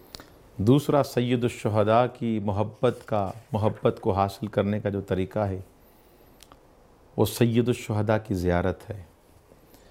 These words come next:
انسان اہل بیت علیہ السلام کی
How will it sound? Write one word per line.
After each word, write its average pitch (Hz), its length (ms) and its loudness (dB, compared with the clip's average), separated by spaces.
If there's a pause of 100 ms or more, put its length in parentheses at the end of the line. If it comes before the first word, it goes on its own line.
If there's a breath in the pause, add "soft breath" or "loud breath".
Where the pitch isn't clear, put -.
(240 soft breath)
انسان 123 680 2 (1800)
اہل 110 200 6
بیت 113 220 4
علیہ 110 140 2
السلام 107 540 0
کی 107 340 -2